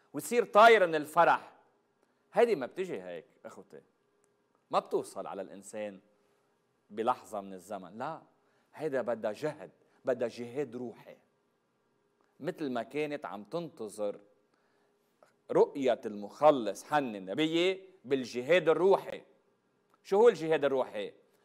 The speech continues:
أن تتعبد لله الآب بالصوم والصلاة ليل نهار، لا تفارق هيكله.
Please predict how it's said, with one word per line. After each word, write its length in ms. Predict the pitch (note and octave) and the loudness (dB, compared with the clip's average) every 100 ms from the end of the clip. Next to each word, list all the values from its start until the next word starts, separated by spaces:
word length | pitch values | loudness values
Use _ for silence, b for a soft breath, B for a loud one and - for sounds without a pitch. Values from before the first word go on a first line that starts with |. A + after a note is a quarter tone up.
| _ _ D3 | _ _ -8
أن 140 | D3 | -2
تتعبد 760 | D3+ D#3 D3 F3+ F3+ D3+ C#3 | 0 6 8 10 8 6 2
لله 400 | C3+ C#3 E3+ F#3 | 2 4 8 8
الآب 560 | D3 C#3+ D#3+ F3 G3 G#3 - - _ | 6 2 4 6 6 4 -2 -20 _
بالصوم 640 | A2+ B2+ - F#3+ F#3+ D#3+ | -6 -4 4 8 8 8
والصلاة 680 | C#3 C#3 - C#3 D#3+ F3+ F#3 - - - | 4 2 4 6 8 8 6 0 -8 4
ليل 420 | E3 F#3+ F3 D#3+ | 6 8 6 4
نهار، 500 | D3 D#3+ E3+ D3 - - | 4 8 8 8 2 -6
لا 280 | C#3 E3+ G#3 | 4 8 8
تفارق 680 | G#3 E3+ - F3 G3 G3 D#3 | 4 -2 2 6 6 4 2
هيكله. 640 | E3 D#3+ G3 E3 G#2+ F2+ | 2 4 6 6 4 -2